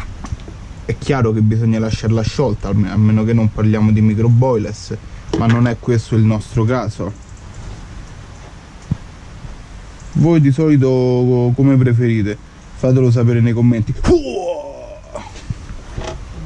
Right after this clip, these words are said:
Magnifica giornata non dal punto di vista del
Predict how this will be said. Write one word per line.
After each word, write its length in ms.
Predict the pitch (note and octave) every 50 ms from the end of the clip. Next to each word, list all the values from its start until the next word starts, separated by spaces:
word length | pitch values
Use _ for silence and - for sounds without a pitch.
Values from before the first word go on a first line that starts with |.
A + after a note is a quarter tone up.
| C#3+ C#3 B2 G2 - - - - - - - -
Magnifica 580 | A#2+ B2 B2+ C3+ C3+ C3+ B2 C3+ C3 B2 C3+ B2+
giornata 840 | B2 - C#3 C#3 C#3+ D#3+ D#3+ D#3+ D3+ B2 C3 B2+ B2+ B2 B2 A#2+
non 300 | A#2+ B2 C3 C3+ C3 A#2+
dal 160 | A#2 A2 A2+ A2+
punto 360 | - A#2+ A#2 A2 G#2+ - A#2
di 100 | G#2 A2
vista 380 | A2 A2+ A2+ G#2 - - - A2+
del 180 | A2+ C#3+ E3+